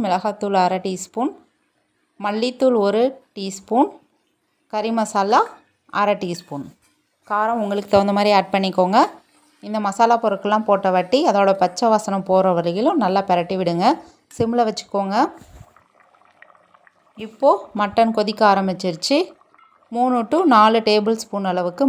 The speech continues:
மல்லித்தூள் ஆட் பண்ணிக்கலாம். கொஞ்சமா மஞ்சள் தூள், மிளகாத்தூள் ஒரு டேபிள்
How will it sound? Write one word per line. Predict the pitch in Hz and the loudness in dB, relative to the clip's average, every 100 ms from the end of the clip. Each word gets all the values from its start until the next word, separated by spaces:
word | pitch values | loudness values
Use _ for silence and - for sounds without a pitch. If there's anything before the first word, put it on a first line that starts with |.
| 233 | 2
மல்லித்தூள் | 208 214 214 185 180 | 0 -2 -2 0 0
ஆட் | 175 | 0
பண்ணிக்கலாம். | 175 165 185 226 349 - _ _ _ - | -4 -2 2 2 2 -6 _ _ _ -8
கொஞ்சமா | 202 208 214 226 226 | -6 -4 -2 -2 -2
மஞ்சள் | 196 196 208 202 | -4 -4 -4 0
தூள், | 262 392 - _ _ - | 0 0 -4 _ _ -4
மிளகாத்தூள் | 208 220 233 214 262 339 214 | 0 2 2 2 0 2 2
ஒரு | 220 220 | 2 0
டேபிள் | 202 196 196 | -2 0 -4